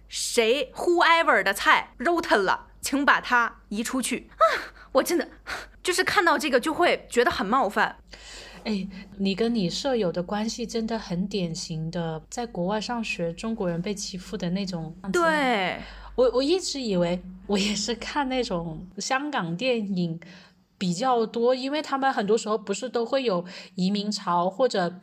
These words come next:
Speaker 2: 到外面去读书，母语学生会欺负非母语的学生的这种情况会很多。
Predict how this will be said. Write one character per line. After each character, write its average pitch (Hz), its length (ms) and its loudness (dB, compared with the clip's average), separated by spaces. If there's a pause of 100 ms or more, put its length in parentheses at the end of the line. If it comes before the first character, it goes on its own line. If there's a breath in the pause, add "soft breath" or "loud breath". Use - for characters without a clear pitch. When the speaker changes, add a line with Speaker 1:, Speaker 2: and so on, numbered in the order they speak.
Speaker 2:
到 240 140 4
外 240 160 4
面 240 180 -2
去 240 140 -6
读 180 160 -2
书， 220 200 0 (400 loud breath)
母 233 180 4
语 294 100 4
学 190 160 -4
生 220 160 0
会 262 100 6
欺 240 220 0
负 254 160 -4
非 269 260 2
母 214 240 2
语 208 120 2
的 175 100 2
学 170 180 -2
生 190 300 -2
的 190 100 0
这 247 120 0
种 233 140 2
情 180 220 -4
况 214 220 0
会 240 100 -2
很 185 240 -2
多。 175 300 0